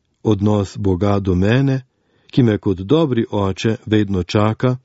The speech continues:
in moj odgovor na njegovo pričakovanje, kar pomeni vzpostavitev prijateljstva in ljubezni med menoj in mojim Bogom. In moj odgovor je pomembno, da si zapomnimo,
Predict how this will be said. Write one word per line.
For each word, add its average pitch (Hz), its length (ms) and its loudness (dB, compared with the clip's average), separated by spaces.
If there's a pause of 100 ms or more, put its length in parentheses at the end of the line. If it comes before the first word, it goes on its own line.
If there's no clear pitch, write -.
(460)
in 110 200 4
moj 156 200 2
odgovor 120 680 0
na 110 120 0
njegovo 101 340 0
pričakovanje, 101 880 0 (500)
kar 120 180 2
pomeni 117 460 0 (100)
vzpostavitev 101 760 -2
prijateljstva 123 880 0 (100)
in 156 180 2
ljubezni 113 640 0 (260)
med 95 240 0
menoj 110 520 0
in 127 260 2
mojim 98 380 0
Bogom. 95 440 -2 (1040)
In 107 160 2
moj 151 220 4
odgovor 120 580 -2 (320)
je 110 140 0
pomembno, 107 680 0 (340)
da 104 80 0
si 104 160 -2
zapomnimo, 107 720 0